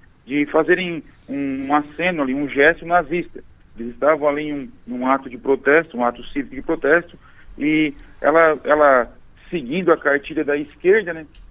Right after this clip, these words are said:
bem a cartilha da esquerda, ela montou isso, ela, ela distorceu os fatos e criou uma narrativa falsa pra poder estourar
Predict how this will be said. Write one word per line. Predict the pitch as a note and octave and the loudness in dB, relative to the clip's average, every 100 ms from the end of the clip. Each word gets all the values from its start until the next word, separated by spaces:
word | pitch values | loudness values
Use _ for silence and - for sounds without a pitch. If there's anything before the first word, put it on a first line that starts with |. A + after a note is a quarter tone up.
| - - | -18 -16
bem | A2 C3+ D3 | -8 -2 -2
a | C3+ | -2
cartilha | B2+ A#2+ C#3 | -4 -2 -2
da | C3+ | 0
esquerda, | D#3+ - E3 F3 E3+ - _ _ | -2 -2 0 0 -2 -14 _ _
ela | B2+ D3 - - - - | 0 0 0 -10 -20 -16
montou | A#2+ C#3 D3 G3 G3 - G3+ G3 | -8 -4 0 0 -2 2 4 4
isso, | D#3 D3+ D3+ D#3 | 0 -10 -8 -2
ela, | D3 B2+ | 0 2
ela | D3+ | 2
distorceu | D#3+ F#3 A3 G3 F3 - F#3 G#3 | 0 -2 2 2 2 -2 2 2
os | G3+ - | 2 -6
fatos | - E3 F#3 G3+ G#3+ - - - | 0 2 2 0 -6 -12 -20 -18
e | D3+ | -6
criou | F3 F#3+ | 2 2
uma | G#3+ A3+ | 2 -2
narrativa | G3 F#3+ F#3 F#3+ F3+ | -2 -2 -4 -6 -6
falsa | F#3 F3 E3+ G#3 G#3 | -6 -2 0 0 -4
pra | A3 | -6
poder | - G3+ G3+ | -6 -4 -2
estourar | A3+ - G#3+ G3+ D3+ G3 F#3 | -4 -2 0 2 4 2 2